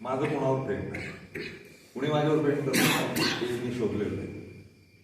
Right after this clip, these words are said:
माझं कोणावरही प्रेम नाही. याचं खरं कारण प्रेम ही फार दीर्घ प्रक्रिया आहे.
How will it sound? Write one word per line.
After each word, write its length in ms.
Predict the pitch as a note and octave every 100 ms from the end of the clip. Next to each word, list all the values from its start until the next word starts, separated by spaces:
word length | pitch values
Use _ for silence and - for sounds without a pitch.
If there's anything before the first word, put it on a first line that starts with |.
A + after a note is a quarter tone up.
| _ _ _ _ _ -
माझं 240 | C3 D3
कोणावरही 460 | D3 C#3+ D3+ D3+ C3+
प्रेम 380 | - - - -
नाही. 260 | - - - - - _ _ _ _ _ _ _ _ _ _ -
याचं 240 | A2+ C#3 D3+
खरं 140 | E3
कारण 500 | - - - - -
प्रेम 300 | - D3 D3
ही 200 | D3 D3
फार 260 | D3 D3 C#3+
दीर्घ 240 | C#3 C3+
प्रक्रिया 440 | C#3 - - C3
आहे. 300 | - - -